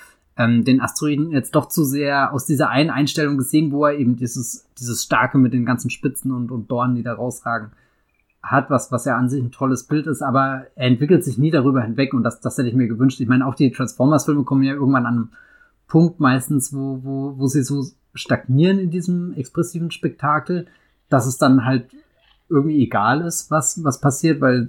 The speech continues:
weil, weil entweder passiert ganz viel oder es passiert nichts, das ist irgendwie das Gleiche.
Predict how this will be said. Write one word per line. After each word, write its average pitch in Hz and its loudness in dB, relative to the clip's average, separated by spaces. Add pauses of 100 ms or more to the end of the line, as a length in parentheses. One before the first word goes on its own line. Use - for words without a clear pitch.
(120)
weil, 131 -4
weil 123 -4
entweder 123 0
passiert 123 -2
ganz 117 -2
viel 165 0
oder 117 2
es 110 -6
passiert 120 -2
nichts, 147 2
das 113 -6
ist 113 -12
irgendwie 113 -6 (500)
das - -8
Gleiche. 127 0